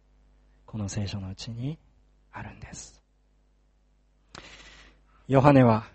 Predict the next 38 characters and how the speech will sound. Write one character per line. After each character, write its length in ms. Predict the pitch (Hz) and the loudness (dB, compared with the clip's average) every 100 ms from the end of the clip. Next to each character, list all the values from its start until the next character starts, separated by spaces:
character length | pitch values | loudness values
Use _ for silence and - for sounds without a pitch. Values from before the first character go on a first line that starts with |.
| - | -8
こ 100 | 127 | 0
の 120 | 123 | 2
群 240 | 113 131 139 | 2 2 2
衆 240 | 160 160 | 2 2
た 100 | 135 | 2
ち 160 | - 120 | -2 -4
に、 120 | 113 | -4
主 200 | - 117 | -6 -6
税 240 | 135 151 | -2 0
人 180 | 165 160 | 0 -2
た 140 | 139 | -4
ち 140 | - 120 | -6 -10
に、 100 | 120 | -8
そ 140 | 143 | -10
し 80 | - | -6
て 120 | 165 | -6
兵 280 | 147 196 185 | -2 -2 -2
士 120 | - | -2
た 120 | 143 | -4
ち 160 | - 120 | -6 -10
に 340 | 113 123 110 - _ _ _ _ _ _ - | -6 -4 -6 -10 _ _ _ _ _ _ -8
具 140 | 123 | -4
体 260 | - 147 175 | 0 0 0
的 240 | 202 202 | -4 -6
な 120 | 202 | -6
こ 120 | 202 | -8
と 160 | 190 185 | -2 -2
を 80 | 127 | -2
そ 140 | - | -4
れ 80 | 127 | -8
ぞ 160 | 117 107 | -8 -8
れ 260 | 113 107 _ - | -8 -10 _ -10
教 200 | - 110 | -8 -8
え 40 | |
て 100 | 117 | -10
い 60 | 104 | -12
ま 140 | 101 | -14
す。 240 | - - | -16 -20